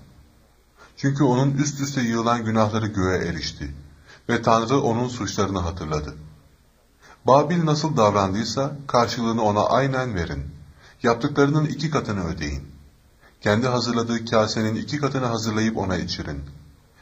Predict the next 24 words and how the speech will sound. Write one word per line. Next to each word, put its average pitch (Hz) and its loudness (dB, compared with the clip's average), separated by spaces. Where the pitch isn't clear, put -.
Kendini 131 2
yücelttiği 147 2
ve 135 2
sefaate 120 -2
yaşattığı 120 -2
oranda 110 4
ona 107 2
ıstırap 123 -4
ve 123 -4
keder 90 0
verin. 69 -6
Çünkü 127 -2
içinden 101 2
diyor 92 0
ki, 147 -6
'Tahtında 147 4
oturan 131 4
bir 113 -4
kraliçeyim, 82 -2
dul 156 -2
değilim, 76 -4
asla 135 2
yas 117 0
tutmayacağım.' 76 -8